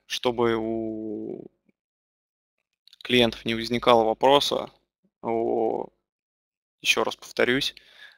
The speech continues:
э, в комплект ко-, к-, в комплект поставки входит, ну, C P восемьсот шестьдесят входит сам конференц-телефон C P восемьсот шестьдесят, адаптер питания на, с выходом на два ампера,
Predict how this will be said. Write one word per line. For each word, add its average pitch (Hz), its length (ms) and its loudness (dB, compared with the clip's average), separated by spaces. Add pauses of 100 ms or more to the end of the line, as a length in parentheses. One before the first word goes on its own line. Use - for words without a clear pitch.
(180)
э, 113 260 -2
в - 60 -6
комплект 131 300 4
ко-, - 120 0 (320)
к-, - 220 -8
в 110 540 -16
комплект 131 400 2
поставки 120 480 4
входит, - 680 -6 (120)
ну, 123 180 -4
C - 160 -6
P 117 140 -2
восемьсот 113 400 -4
шестьдесят - 380 -2
входит - 440 -8
сам 117 340 6 (580)
конференц-телефон 120 1000 -2 (600)
C - 160 -10
P 127 140 2
восемьсот 117 460 -2
шестьдесят, - 540 2 (520)
адаптер 117 420 4
питания 156 680 6 (220)
на, 120 440 0
с - 120 -8
выходом 117 440 -2
на 113 140 0
два 117 180 4
ампера, 117 500 0